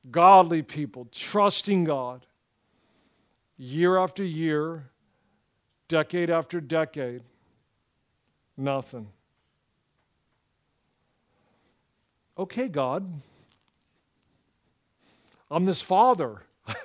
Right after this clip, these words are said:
I'm this exalted father, okay? So now I'm getting to be old, and my wife is really old, and we're not having kids anymore. Maybe there's, like, this heir, so I'll give my money to this guy named Eleazar, and maybe, you know, he'll, he'll be the inheritance.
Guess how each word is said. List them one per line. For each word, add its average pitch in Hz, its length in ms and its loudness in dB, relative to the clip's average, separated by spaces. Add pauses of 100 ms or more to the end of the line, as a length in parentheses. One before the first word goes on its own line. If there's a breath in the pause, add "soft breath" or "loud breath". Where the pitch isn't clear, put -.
(280 loud breath)
I'm 185 160 0
this 165 160 0
exalted 185 520 2
father, 190 500 4
okay? 190 440 6 (220 loud breath)
So 185 480 4 (180 soft breath)
now 180 380 8
I'm 185 80 4
getting 202 260 8
to 185 80 4
be 180 400 8 (160 loud breath)
old, 220 460 12
and 190 180 2
my 180 140 6
wife 208 480 10
is 175 200 0
really 196 220 4
old, 180 400 6
and 175 160 -2
we're 180 80 2
not 190 140 4
having 175 300 2
kids 180 280 2
anymore. 175 540 4 (260 loud breath)
Maybe 190 460 4
there's, 175 260 2
like, 175 160 2
this 180 240 -2
heir, 196 300 4
so 160 160 -4
I'll 160 60 -2
give 175 180 -2
my 175 140 4
money 185 280 4
to 165 140 -4
this 160 120 -4
guy 170 300 4
named 170 180 0
Eleazar, 165 640 2 (240 loud breath)
and 160 160 -2
maybe, 180 240 4
you 175 160 4
know, 151 160 2
he'll, 185 240 4
he'll 180 160 4
be 208 180 2
the 190 100 2
inheritance. 160 680 2